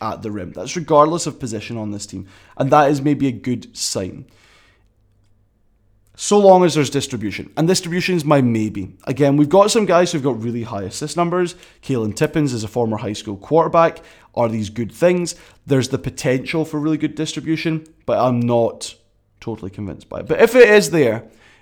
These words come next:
if the distribution for the Rumble is high, if they're passing and their assist numbers are good, then I think the offense is gonna click, click, click, click, click, especially in the air. Really excited for the Rumble.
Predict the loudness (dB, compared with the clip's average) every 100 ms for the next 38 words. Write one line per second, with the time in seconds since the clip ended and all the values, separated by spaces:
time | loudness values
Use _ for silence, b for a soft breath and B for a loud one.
0 | b 0 0 -2 -2 -4 -6 -6 -6 -6
1 | -2 -2 -2 -6 -6 -4 -2 -2 -6 -8
2 | -10 -4 2 2 2 -2 -2 -2 -4 -6
3 | -6 -6 -6 -6 -6 -2 -2 -2 -10 B
4 | B B 0 0 0 -4 -2 0 2 2
5 | 2 0 -2 -4 -6 -6 -6 -6 -8 -8
6 | -12 -12 -12 -12 -14 -14 -14 -12 -6 -6
7 | -6 -8 -8 -10 -14 -18 _ _ _ _
8 | _ _ _ _ _ -20 b b b 6
9 | 8 6 4 4 4 0 -2 2 4 4
10 | 2 -2